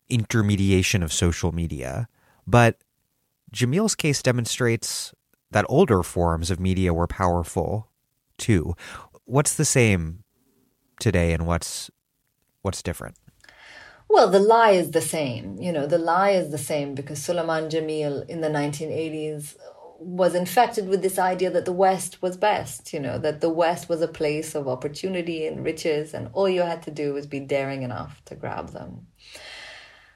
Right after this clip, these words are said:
Speaker 2: Obviously, when he gets to the West, he finds himself not welcomed as this daring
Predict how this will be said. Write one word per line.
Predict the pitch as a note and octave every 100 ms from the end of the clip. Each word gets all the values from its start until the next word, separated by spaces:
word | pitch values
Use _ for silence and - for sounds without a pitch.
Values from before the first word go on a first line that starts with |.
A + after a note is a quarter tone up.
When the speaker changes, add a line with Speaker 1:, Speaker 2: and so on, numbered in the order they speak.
| _ _ _ -
Speaker 2:
Obviously, | A3 A#3+ - G#3
when | F#3+
he | F#3
gets | F3 B3 B3 -
to | F#3+
the | E3+
West, | D#3 C#3+ D3
he | -
finds | D#3+ E3 D#3+ D#3 D#3
himself | D#3 D#3 D3+ C#3+
not | G3+ F#3+ E3
welcomed | D#3 F#3 C4 G#3 D3 C3+
as | C3+
this | C#3 C#3+
daring | D3 D#3 D3+ E3 D3+ C#3+ C#3+ C#3